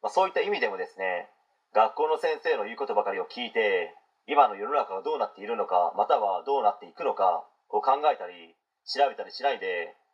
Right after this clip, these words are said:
完全に受け身の状態でいるのはですね、自分の人生を狭めてしまうことにもなりかねないので、あまり学校の先生の都合のいい生徒になるのはやめた方がいいのではないですか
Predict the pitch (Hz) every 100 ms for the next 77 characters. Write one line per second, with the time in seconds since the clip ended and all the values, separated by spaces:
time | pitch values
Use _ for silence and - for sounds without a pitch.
0 | _ _ _ - 170 175 - 196 - 131
1 | 247 233 254 123 117 127 151 104 90 87
2 | - 92 87 80 - _ _ _ _ _
3 | _ 120 123 160 151 156 143 113 104 104
4 | 123 147 123 - - 113 110 131 110 95
5 | 107 131 147 147 104 92 92 90 82 -
6 | _ _ _ _ 123 143 135 131 - 143
7 | 139 139 135 143 107 - 110 131 131 135
8 | - 139 120 95 117 - 95 92 90 95
9 | 104 117 - 107 135 113 98 90 117 107
10 | - - 101